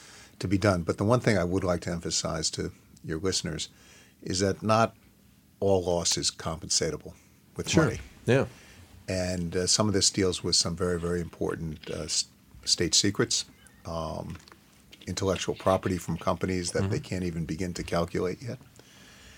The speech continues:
Speaker 1: And then third, um, threats to the infrastructure, as we saw with nine eleven and the tragedies that
Speaker 2: Yep.
Speaker 1: occurred and the disruption and the loss of life and opportunities and the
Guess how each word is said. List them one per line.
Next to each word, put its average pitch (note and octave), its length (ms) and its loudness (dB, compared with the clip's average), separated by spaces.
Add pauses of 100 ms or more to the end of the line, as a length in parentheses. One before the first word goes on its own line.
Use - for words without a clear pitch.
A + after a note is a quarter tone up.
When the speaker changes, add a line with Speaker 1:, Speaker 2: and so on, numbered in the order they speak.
(360)
Speaker 1:
And G2+ 240 0
then A2 180 2
third, G#2+ 500 6 (180)
um, F2 420 -2 (760)
threats - 300 4
to G#2+ 80 -4
the F#2 120 0
infrastructure, - 640 -4 (140)
as - 160 -4
we G2 80 0
saw G#2 240 6
with F#2+ 180 2
nine F2+ 200 0
eleven E2+ 420 -2 (140)
and E2 200 -6
the D#2 60 -8
tragedies F2+ 560 0
that F2 120 -2
Speaker 2:
Yep. G2 80 4
Speaker 1:
occurred F#2+ 320 2
and D#2+ 120 -6
the C#2+ 40 -8
disruption - 640 -2
and C#3+ 160 -8
the D3 80 -10 (1040)
loss G2 220 6
of F2 100 0
life F#2 400 4
and E2+ 120 -2
opportunities G#2 920 2
and E2+ 140 -4
the E2 240 -4